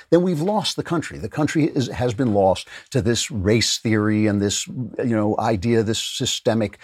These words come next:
uh, race idea that is basically a front for Marxism. So we, if, if Molly is wrong and this common sense, uh, narrative is not true, it,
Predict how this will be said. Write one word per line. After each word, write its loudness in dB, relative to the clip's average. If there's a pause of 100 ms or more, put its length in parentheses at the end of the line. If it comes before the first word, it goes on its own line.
(200)
uh, 2 (300)
race -2 (260)
idea 0 (200)
that 0
is 2
basically 0
a -2
front -4
for -6
Marxism. -4
So 2
we, 6
if, 0 (160)
if -2
Molly 2
is 0
wrong 4
and -2
this -2 (180)
common 0
sense, 0 (340)
uh, 2
narrative 2
is -2
not 2
true, 2 (840)
it, 0